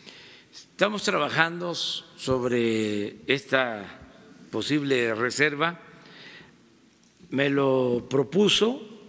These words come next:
el gobernador de Querétaro, Francisco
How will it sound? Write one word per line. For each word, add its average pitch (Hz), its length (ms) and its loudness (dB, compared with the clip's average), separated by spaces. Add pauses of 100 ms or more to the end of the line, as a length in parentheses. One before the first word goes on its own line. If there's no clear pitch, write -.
(600)
el 131 300 0
gobernador 139 840 0
de 113 220 -2
Querétaro, 127 500 0 (2000)
Francisco 123 880 0